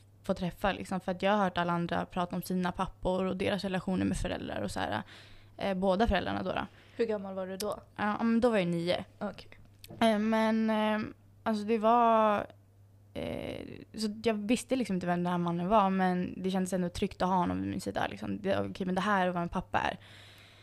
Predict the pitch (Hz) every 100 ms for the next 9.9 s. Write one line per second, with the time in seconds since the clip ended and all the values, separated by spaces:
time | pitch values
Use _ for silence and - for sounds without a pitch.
0 | - - - 185 185 185 190 190 - -
1 | - 196 196 196 196 196 196 190 196 -
2 | - - 202 202 196 208 208 190 233 247
3 | 262 254 214 202 190 185 185 185 185 -
4 | - 202 190 - - _ - - 208 -
5 | - 202 196 190 196 202 196 185 - 190
6 | 269 - - - - 196 185 202 214 220
7 | 254 262 - - - - - - - -
8 | 110 - - - - - 202 185 185 180
9 | - 208 196 208 208 180 165 143